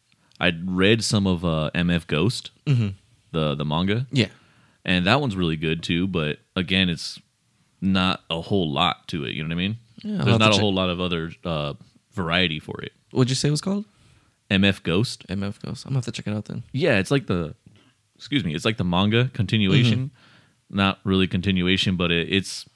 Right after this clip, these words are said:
Speaker 1: kinda like Initial D, same kinda setup, and the guy actually uses the, uh,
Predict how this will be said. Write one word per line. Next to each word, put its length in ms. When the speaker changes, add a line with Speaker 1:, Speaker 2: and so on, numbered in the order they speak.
Speaker 1:
kinda 180
like 160
Initial 320
D, 240
same 240
kinda 220
setup, 420
and 140
the 60
guy 220
actually 380
uses 480
the, 220
uh, 220